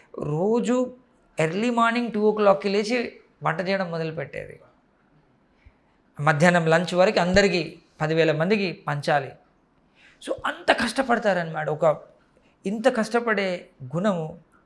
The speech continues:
ప్రచారం కావాలి అనే ఒక ఉత్సాహము నేను ఇంకా ఏ సంస్థలో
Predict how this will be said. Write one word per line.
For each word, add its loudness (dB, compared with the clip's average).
ప్రచారం 4
కావాలి 2
అనే -6
ఒక -6
ఉత్సాహము 0
నేను -6
ఇంకా -6
ఏ -2
సంస్థలో -8